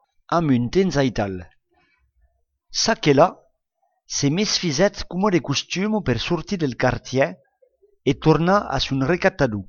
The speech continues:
I arribèt al ras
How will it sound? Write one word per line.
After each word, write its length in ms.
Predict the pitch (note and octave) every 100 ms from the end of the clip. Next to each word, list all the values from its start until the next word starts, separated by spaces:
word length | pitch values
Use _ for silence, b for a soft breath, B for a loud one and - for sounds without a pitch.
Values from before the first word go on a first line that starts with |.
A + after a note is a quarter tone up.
| - _ _ _ _ _ _ _ _ _ b b b b _ C3
I 60 | E3+
arribèt 640 | A3 G3 C3 D#3+ - - _ _ b b b -
al 160 | D3 D3 -
ras 500 | F#3+ G3+ - -